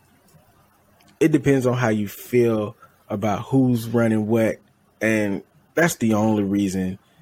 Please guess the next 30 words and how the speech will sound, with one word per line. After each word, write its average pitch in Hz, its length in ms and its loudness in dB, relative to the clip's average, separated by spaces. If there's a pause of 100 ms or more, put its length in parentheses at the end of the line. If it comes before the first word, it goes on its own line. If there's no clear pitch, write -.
(100)
that 101 260 -4
the 98 120 -2
argument 104 440 0
is 95 80 -6
happening, 101 460 0
because, 101 420 -4
like, 104 300 -2
which 131 300 -2
president 123 540 0
do 113 80 -4
you 113 220 -4
trust 127 480 0 (1120)
to 107 720 2 (680)
add 131 320 4
members? 107 540 -4
And 113 160 -6
then 139 160 0
they're 143 100 0
gonna 139 260 -2
add 120 280 2
members 113 380 -4
to 117 120 -8
just 104 420 -6 (460)
basically, 104 680 -2 (540)
you 127 120 -2
know, 95 160 -2
pad 117 440 0
their 113 220 4
party. 92 460 -2
So 98 340 -4